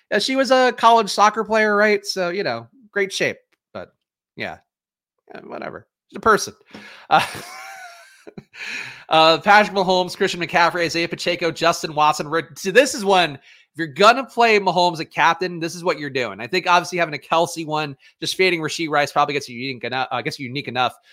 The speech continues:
But Patrick Mahomes, Christian McCaffrey, Isaiah Pacheco, Justin Watson, Richie James,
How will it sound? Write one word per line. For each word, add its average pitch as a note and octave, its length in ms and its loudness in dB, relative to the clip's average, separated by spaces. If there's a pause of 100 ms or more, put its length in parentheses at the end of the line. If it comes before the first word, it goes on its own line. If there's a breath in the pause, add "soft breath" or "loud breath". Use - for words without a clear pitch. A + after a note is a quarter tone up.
(120)
But - 100 -14
Patrick F#3+ 320 4
Mahomes, F3+ 280 0
Christian E3+ 220 -2
McCaffrey, E3 420 0
Isaiah D#3+ 240 -2
Pacheco, E3+ 460 -4
Justin E3 480 -2
Watson, D3+ 380 0
Richie D3 300 -6
James, C#3+ 440 -4